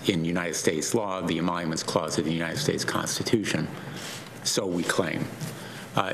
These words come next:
you said that your understanding of emoluments was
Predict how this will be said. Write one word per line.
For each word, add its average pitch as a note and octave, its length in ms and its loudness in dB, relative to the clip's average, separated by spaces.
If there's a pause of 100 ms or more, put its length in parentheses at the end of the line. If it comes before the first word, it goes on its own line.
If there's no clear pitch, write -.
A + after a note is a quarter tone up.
you A2+ 260 4
said A2+ 360 0
that F#2 160 4
your A2 140 4
understanding G2 580 2
of E2+ 80 2
emoluments F2+ 880 2 (280)
was E2+ 640 0